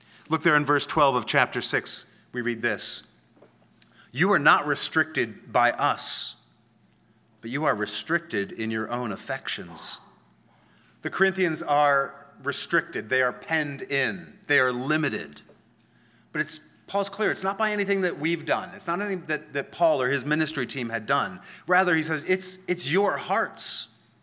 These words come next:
It's your own desires, your own feelings. It's your affections for Paul that are limited. And so he calls on them there in verse thirteen. He says, "In return,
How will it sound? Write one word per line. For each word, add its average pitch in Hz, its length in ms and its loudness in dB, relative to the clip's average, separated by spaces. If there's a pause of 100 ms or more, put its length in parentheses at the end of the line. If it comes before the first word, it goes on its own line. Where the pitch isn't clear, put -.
(240)
It's 170 220 2
your 180 180 6
own 190 240 4
desires, 151 680 4
your 160 120 2
own 175 140 0
feelings. 175 500 0
It's 131 180 -4
your 185 260 4
affections 107 960 -4 (260)
for 139 160 -6
Paul - 800 -2
that 139 120 2
are 123 100 2
limited. 127 500 -2 (800)
And 143 100 -4
so 156 80 -2
he 143 60 0
calls 143 320 0
on 123 100 0
them 107 140 -2
there 110 140 0
in 110 100 -2
verse 110 220 -2
thirteen. 120 360 -6
He 107 80 -4
says, 113 280 -4
"In 135 180 -8
return, 113 600 -4